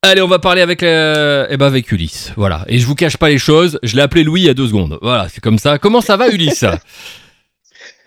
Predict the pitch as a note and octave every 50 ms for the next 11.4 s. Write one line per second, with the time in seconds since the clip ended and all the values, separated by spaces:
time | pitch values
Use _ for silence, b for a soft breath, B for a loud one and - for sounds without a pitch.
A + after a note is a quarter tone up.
0 | B B - D#3 D#3 D#3+ F3 E3+ D#3+ C#3+ C#3 C#3+ D3+ D#3+ D#3 D#3 C3 B2 B2+ B2+
1 | D3+ D#3 D3 B2 - A2+ A#2 B2+ G#2 G#2 A2 A2+ G#2+ B2 B2+ C#3 D3 C#3+ C3 -
2 | C3+ B2+ B2 B2 B2 B2 A#2+ A2+ G#2+ G2 - - A#2 G#2+ G#2 G#2 G#2 G2+ G2 G2
3 | G2 G2 G2 F#2 F#2+ F#2+ F#2 G#2+ G#2+ A2+ C3+ B2+ - - C3 A2+ - - - -
4 | C#3 C#3 C3+ B2 - - D3 D3 C3+ C3 A#2+ A2 A#2+ A2+ A#2+ B2 B2 - - C3+
5 | B2 B2+ C3 D3+ E3 C#3 A#2 G#2+ - B B B B B B B B G#2+ G#2 G2+
6 | G2+ G2+ G2 G2+ A2 - - B2+ A#2 A2+ A2+ - - C#3+ B2+ C3 B2+ B2 C#3 D#3
7 | D3+ D3 A#2+ - - G#3 G3 - A#3+ G#3 - - G3 F#3 - - F#3+ F3 D#3 F3
8 | F#3 G3 F3 D#3+ D#3 D3 C#3+ G3 G#3+ F3+ - - F3 E3 D#3+ D#3 D#3 D#3+ G3 F3
9 | D#3 C#3+ D#3 D3 - E3 D#3+ D#3+ D#3 C3+ B2+ C3 B2+ C3 B2+ A#2+ A#2+ B2 C3 C#3
10 | C3+ - - G2+ G2 G2 G2+ G2+ G#2 G#2 G2+ G#2 G#2 G2+ G2 F2+ G2 G#2+ A2 G#2
11 | - - G#2+ A2+ A2+ A2+ B2+ -